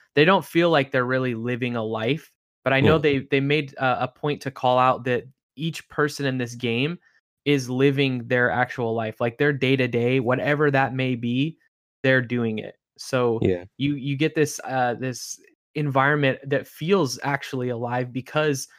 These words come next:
Speaker 1: these people aren't just walking aimlessly with blank stares on their face. They have a goal in mind. They have, they're going to work, or they're going to their job, or they're doing their job, and you're interacting with them during that time. Uh, one of the cool things that I,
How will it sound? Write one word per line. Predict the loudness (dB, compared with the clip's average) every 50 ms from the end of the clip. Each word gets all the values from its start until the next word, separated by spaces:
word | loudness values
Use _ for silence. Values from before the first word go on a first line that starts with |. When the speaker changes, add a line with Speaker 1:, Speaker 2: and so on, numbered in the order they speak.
| _ _ -6
Speaker 1:
these | -6 -4 -2
people | -2 -4 -4 -2 0 0
aren't | 2 2 0
just | 2 0 -2 -2 -2 -8
walking | -4 -2 -2 -2 -2 -2 -2 -4 -4 -2
aimlessly | -4 -4 -2 -2 -2 -4 -4 -6 -6 -6 -4 -4 -4 -6 _ _ _ -8
with | -8 -8 _ -4
blank | -2 -2 -2 -2
stares | -4 -4 0 2 2 2 2 0
on | 0 0
their | -2 -4
face. | -2 -2 -2 -2 -2 -2 -6 -12 _ _ _ _ _ -2
They | 2
have | 2 2 2
a | 2 0
goal | 0 0 0 2 2 2
in | 2 2 0
mind. | -2 -2 -4 -4 -4 -2
They | -2 -2
have, | 0 0 -2 -2 -4 -6 _ _ -20 -12 _
they're | -2 0 0
going | 2 2 2 2 4
to | 2 2
work, | 2 4 4 4 4 2 -2
or | -4 -4 -4
they're | -4 -4
going | -2 -2 -4 -4 -4 -4
to | -4 -2
their | -2 -2
job, | -2 -4 -4 -2 0 2 2 2 0
or | -2 -2
they're | -2 -4 -4
doing | -4 -2 -2 -2 -2 -2 -2
their | -4 -4 -4
job, | -4 -6 -4 -4 -4 -6 -6 -10 _ _ _ _ _ _ _ -8
and | -4 -4 -2 -2 -4 -2
you're | 0 2 2 4 4 2 0 -2 _ _ _ _ _ _ _ _ _ -6
interacting | -2 0 0 2 2 2 0 -2 -2 -4 -4 -4 -4 -2
with | -4 -4 -4 -4
them | -4 -4 -2 -4 -6 -8 -10 -14 _ _ _ -8
during | -6 -4 -4 -4 -4 -4
that | -6 -6 -8 -10
time. | -10 -6 -2 -2 -2 -2 -4 -6 -12 _ _ _ _ _ _ _ -10
Uh, | -6 -6 -6
one | -4 -2 -2 0
of | 0 0
the | 0 -2
cool | 0 0 0 0
things | 0 -2 -4 -4 -2 -2
that | 0 2
I, | 2 2 2 0